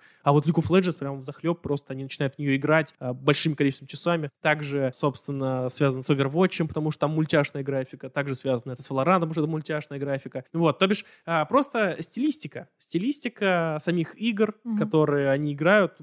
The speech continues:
Speaker 1: Просто людям нравится, а, что-то подобное, и поэтому они, собственно, ему, грубо говоря, и отдаются.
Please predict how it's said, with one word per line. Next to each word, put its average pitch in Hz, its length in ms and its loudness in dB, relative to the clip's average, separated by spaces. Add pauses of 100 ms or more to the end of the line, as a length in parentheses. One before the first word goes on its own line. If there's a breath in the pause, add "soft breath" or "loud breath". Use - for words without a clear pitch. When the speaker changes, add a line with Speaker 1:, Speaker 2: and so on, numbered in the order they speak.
Speaker 1:
Просто 143 400 -4
людям 180 340 4
нравится, 143 600 2
а, - 580 -10
что-то 147 220 -4
подобное, 160 480 -2
и 139 120 -12
поэтому 135 380 -10
они, 131 320 -10
собственно, - 460 -12 (120)
ему, 156 260 0
грубо 143 200 -4
говоря, 139 240 -6
и 131 80 -6
отдаются. 131 600 -4